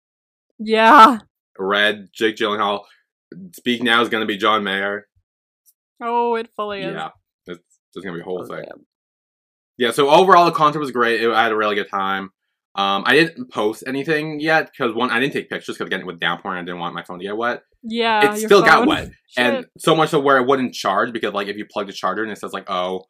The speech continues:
Speaker 2: like, there's water in the char port, like, you can't charge it right now or it'll fuck up the phone."
Speaker 1: Oh, shit.
Speaker 2: Now it's good. After, like,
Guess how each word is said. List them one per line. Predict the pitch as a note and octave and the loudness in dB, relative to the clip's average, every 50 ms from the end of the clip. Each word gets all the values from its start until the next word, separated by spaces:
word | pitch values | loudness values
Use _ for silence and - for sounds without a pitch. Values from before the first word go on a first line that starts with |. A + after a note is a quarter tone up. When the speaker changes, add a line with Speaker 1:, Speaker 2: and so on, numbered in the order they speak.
| _ _ | _ _
Speaker 2:
like, | - F#2+ F2+ - _ | -10 -10 -10 -10 _
there's | - F2 G2+ G2 F#2+ | -14 -10 -8 -8 -8
water | F#2+ F#2+ G2 F2+ F2+ F2+ F2+ F#2 | -8 -6 -4 -2 -2 -2 -4 -6
in | F#2 | -8
the | F2+ E2+ | -12 -14
char | - - F2+ F2+ F2+ - _ | -10 -6 -6 -6 -6 -8 _
port, | F#2 F2+ F#2+ G2 G2 | -10 -8 -8 -8 -10
like, | F#2 F2 E2+ | -10 -12 -12
you | F#2 F2 - | -16 -18 -16
can't | - F#2 F2+ E2+ E2+ | -16 -16 -16 -16 -12
charge | - F2 F2 F2 F#2 | -8 -8 -8 -8 -8
it | F#2+ | -10
right | G2 G2+ G2+ | -10 -10 -10
now | G2+ G2+ G2+ | -10 -10 -10
or | F#2 F2+ | -10 -10
it'll | F2 F2+ E2+ F2 E2+ _ | -10 -12 -12 -16 -16 _
fuck | - F2+ - | -14 -12 -10
up | G2 F2 - _ _ | -12 -14 -14 _ _
the | F2 E2+ | -20 -16
phone." | _ F#2 F2+ F2 F2+ F#2+ G#2+ A2+ _ _ _ _ _ _ _ _ _ _ _ _ _ _ _ _ _ _ _ _ _ _ | _ -10 -10 -10 -12 -14 -16 _ _ _ _ _ _ _ _ _ _ _ _ _ _ _ _ _ _ _ _ _ _ _
Speaker 1:
Oh, | B3 B3+ B3 B3+ A3+ A3 F#3 - _ | -10 -8 -6 -4 -6 -6 -8 -16 _
shit. | - - - - C4+ C#4 D4 | -20 -20 -8 -4 -2 0 2
Speaker 2:
Now | C4+ F3 G3+ A3+ G#3+ F3+ | 4 6 8 8 8 6
it's | D#3+ - - | 4 2 -2
good. | - C#3 A#2 G2+ F2+ E2 E2 - - | -2 0 0 0 -2 -4 -8 -2 4
After, | B2 C3 C3 B2+ - C#3 | 6 6 6 6 2 -2
like, | B2 A#2+ A#2 A2+ G#2+ - | 0 2 0 0 0 -2